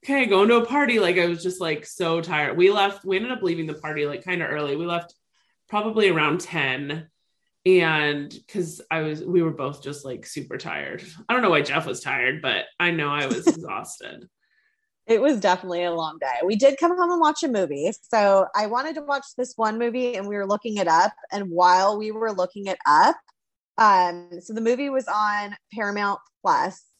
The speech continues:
Speaker 2: I think. Yeah. I always mix up Paramount Plus and Peacock. So yes, Paramount Plus.
Speaker 1: Me too.
Speaker 2: So while we were looking up the movie,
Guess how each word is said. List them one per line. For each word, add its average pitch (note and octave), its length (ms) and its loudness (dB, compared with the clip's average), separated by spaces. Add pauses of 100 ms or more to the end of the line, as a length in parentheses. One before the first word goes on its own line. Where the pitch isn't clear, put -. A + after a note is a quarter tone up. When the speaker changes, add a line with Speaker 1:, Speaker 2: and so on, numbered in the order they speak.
(160)
Speaker 2:
I - 40 -14
think. C3+ 460 -16 (140)
Yeah. - 80 -4 (380)
I G3 100 4
always G#3+ 300 6
mix A3+ 240 0
up F#3+ 120 2
Paramount F3+ 360 0
Plus F3 220 -4
and F3 60 -8
Peacock. E3 300 0
So A3+ 120 2
yes, - 260 2
Paramount B3+ 400 0
Plus. G3 220 4
Speaker 1:
Me - 40 -6
too. G#2+ 120 -8 (160)
Speaker 2:
So C#4 320 -2 (260)
while A3 360 4
we D#4 140 0
were D#4+ 100 -4
looking C4 380 -2
up C4+ 140 -8
the A#3 80 -4
movie, A#3+ 520 -6